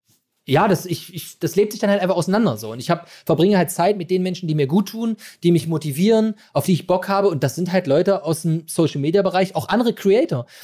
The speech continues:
Das, die, es gibt auch genug Creator, die ich irgendwie feiere und mit denen ich auch gerne mal Zeit verbringe, die auch nichts mit Outdoor zu tun haben. Aber du merkst, da ist irgendwie Passion, da ist Leidenschaft, die wollen irgendwie aktiv sein, die, die überlegen, die, da brennt, ir-, ich, ich brauch Menschen in meinem Umfeld, bei denen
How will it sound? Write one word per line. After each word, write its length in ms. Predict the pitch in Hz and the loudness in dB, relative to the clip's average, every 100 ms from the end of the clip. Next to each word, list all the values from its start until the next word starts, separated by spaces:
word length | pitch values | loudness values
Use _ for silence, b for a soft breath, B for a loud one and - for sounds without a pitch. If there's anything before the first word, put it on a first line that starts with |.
| B | B
Das, 280 | 156 156 - | -2 -2 -6
die, 200 | 151 175 | -2 -2
es 140 | 165 | -2
gibt 160 | 233 233 | 0 0
auch 100 | - | 0
genug 220 | 196 220 | 0 0
Creator, 360 | 214 208 214 | 2 4 4
die 80 | 190 | 0
ich 80 | 180 | -2
irgendwie 180 | 190 175 | -4 -4
feiere 320 | - 220 220 | 0 2 2
und 60 | 185 | 2
mit 100 | 170 | 0
denen 80 | |
ich 100 | 180 | -4
auch 80 | 175 | -4
gerne 140 | 165 165 | -2 0
mal 100 | 190 | 0
Zeit 200 | 175 185 | 0 0
verbringe, 320 | 185 180 180 B B | 0 -2 -4 B B
die 80 | - | 0
auch 100 | 180 | 4
nichts 240 | 165 214 - | 4 2 0
mit 160 | 147 | 0
Outdoor 320 | - 269 226 | 2 2 0
zu 120 | - 135 | -2 -4
tun 260 | 135 117 | -6 -6
haben. 240 | 107 95 92 B B | -6 -10 -16 B B
Aber 200 | 165 175 | 2 4
du 80 | |
merkst, 360 | 165 185 220 - | 4 2 0 -2
da 60 | 151 | -4
ist 80 | |
irgendwie 200 | 147 151 | -2 -4
Passion, 360 | 143 185 185 165 | -2 -2 -2 -2
da 80 | 135 | -2
ist 140 | - | 0
Leidenschaft, 580 | 165 175 180 - 143 - | 2 4 2 0 -2 -2
die 80 | 127 | 0
wollen 220 | 151 160 | 2 2
irgendwie 400 | 156 143 147 135 B B B | 0 0 0 0 B B B
aktiv 440 | 160 160 - 202 - | -8 -6 0 2 2
sein, 540 | 190 165 160 160 156 | 2 4 4 2 0
die, 380 | 143 156 151 147 B B - | -2 -2 -4 -6 B B -6
die 60 | 180 | 2
überlegen, 760 | 170 170 180 180 175 170 170 156 | 4 6 6 4 2 0 0 -4
die, 260 | 143 156 156 - _ _ _ _ | -8 -6 -6 -8 _ _ _ _
da 80 | 170 | 0
brennt, 320 | 214 247 233 | 4 2 2
ir-, 160 | 185 202 | -2 -6
ich, 100 | 156 - _ - | -8 -14 _ -14
ich 160 | - | -6
brauch 300 | - 202 262 | 2 2 2
Menschen 400 | 165 180 247 240 | 2 2 0 -2
in 60 | 202 | 0
meinem 180 | 170 170 | 0 0
Umfeld, 560 | 233 254 220 220 214 | -2 0 2 2 2
bei 100 | 170 | 0
denen 500 | 156 190 208 202 - | 2 2 2 0 -6